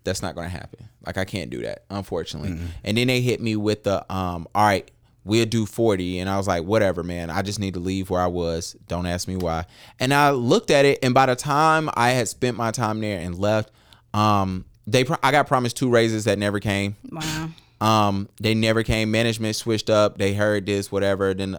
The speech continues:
Speaker 1: uh, probably when I realized when I was leaving, I was like, I was supposed to be probably making, like, close to seventy, and I wasn't. I was making, like, forty-seven. And I remember sitting there and talking to my boss. She was like, "Yeah, I don't, I just don't know what to say." And the problem was,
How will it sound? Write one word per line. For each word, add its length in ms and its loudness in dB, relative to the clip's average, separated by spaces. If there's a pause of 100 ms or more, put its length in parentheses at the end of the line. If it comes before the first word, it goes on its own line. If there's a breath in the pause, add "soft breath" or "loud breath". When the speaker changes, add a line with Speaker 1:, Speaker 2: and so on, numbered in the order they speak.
Speaker 1:
uh, 360 0 (500 loud breath)
probably 260 4
when 220 -2
I 80 2
realized 380 4
when 100 -2
I 80 2
was 120 -2
leaving, 240 0
I 80 -4
was 100 -4
like, 180 -6
I 80 -2
was 80 -2
supposed 220 -2
to 60 -10
be 100 0
probably 260 0
making, 260 -4
like, 120 -8
close 240 -4
to 80 -8
seventy, 440 -6 (320)
and 100 -6
I 60 -2
wasn't. 320 -6
I 80 -2
was 120 -4
making, 260 -4
like, 180 -8
forty-seven. 680 -6 (120)
And 120 -2
I 100 4
remember 400 0
sitting 360 -6
there 200 -6
and 100 -14
talking 280 -8
to 60 -10
my 100 -8
boss. 300 -6 (400 soft breath)
She 160 -8
was 100 -6
like, 220 -4
"Yeah, 200 0
I 120 0
don't, 200 -4
I 60 -10
just 160 -2
don't 120 2
know 60 -4
what 100 -6
to 60 -6
say." 240 2
And 80 0
the 60 0
problem 260 4
was, 220 2